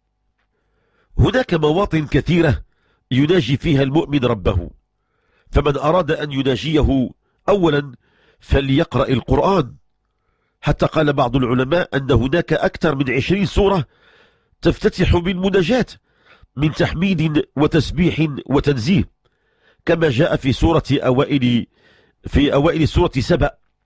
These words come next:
وفي سورة تبارك، وسورة الجمعة، وغيرها كثير. كذلك أيها الأحباب الكرام،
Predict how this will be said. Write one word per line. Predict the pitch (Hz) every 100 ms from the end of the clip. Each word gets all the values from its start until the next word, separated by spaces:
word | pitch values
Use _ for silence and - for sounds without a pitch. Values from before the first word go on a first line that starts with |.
| _ _ _ _ _ -
وفي | 156 - 151
سورة | - 185
تبارك، | 143 - 120 151 160 135 - _ _ _ _ -
وسورة | 143 - 180 165 151
الجمعة، | - 139 113 170 160 139 113 -
وغيرها | 160 202 233 151 135
كثير. | 127 - 127 - _ _ _ _ _ _ _ _ _ _ _ _ _ _ _ _ _ _ _ -
كذلك | 147 214 196 170
أيها | 175 175 165
الأحباب | 143 110 170 143
الكرام، | - 147 156 151 113